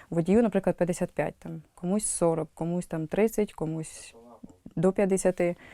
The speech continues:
От. Але всі вони як один слухаються, всі вони знають свою роботу. Просто головне, що кожен знає свою задачу, кожен знає, і ми працюємо як один механізм. Немає такого, що командир завжди правий. «Я от сказала, ми так робимо». Ні. Е, я завжди дослухаюся, як можна краще зробити, тобто, тому що є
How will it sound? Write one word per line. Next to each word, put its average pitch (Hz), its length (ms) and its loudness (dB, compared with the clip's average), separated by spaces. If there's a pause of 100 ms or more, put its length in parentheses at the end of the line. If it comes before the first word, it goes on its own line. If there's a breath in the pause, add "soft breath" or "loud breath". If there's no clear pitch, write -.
(300 loud breath)
От. 156 280 2
Але 190 220 4
всі 240 200 0
вони 226 160 4
як 196 140 2
один 190 180 4
слухаються, 240 480 2
всі 196 180 0
вони 185 580 2
знають 240 320 4
свою 226 160 6
роботу. 180 380 0
Просто 165 240 -4
головне, 208 280 4
що 226 120 0
кожен 220 260 2
знає 208 200 2
свою 190 180 2
задачу, 180 380 2
кожен 208 240 2
знає, 190 380 0 (340 loud breath)
і 196 40 0
ми 220 100 6
працюємо 226 280 4
як 214 140 2
один 202 220 4
механізм. 175 480 0 (100)
Немає 196 320 4
такого, 190 240 2
що - 120 0
командир 180 400 2
завжди 175 260 2
правий. 165 300 2
«Я 175 100 4
от 170 120 2
сказала, 233 440 2
ми 202 160 2
так 190 180 0
робимо». 156 360 -2 (120)
Ні. 180 220 0 (460 loud breath)
Е, 160 160 2
я 196 160 4
завжди 233 220 4
дослухаюся, 220 680 2
як 202 240 2
можна 196 260 0
краще 185 320 0
зробити, 180 400 0
тобто, 170 300 -2
тому 170 220 -4
що - 140 -6
є 165 340 -2